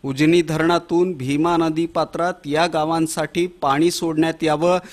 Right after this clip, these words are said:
अशी ग्रामस्थांची मागणी होती. निवेदनं झाली,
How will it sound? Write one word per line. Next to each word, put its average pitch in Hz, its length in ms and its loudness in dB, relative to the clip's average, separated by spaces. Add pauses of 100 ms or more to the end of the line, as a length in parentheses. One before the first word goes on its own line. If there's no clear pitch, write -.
(140)
अशी 147 280 -2
ग्रामस्थांची 160 880 0
मागणी 170 360 4
होती. 160 400 -4 (640)
निवेदनं 156 600 2
झाली, 160 540 0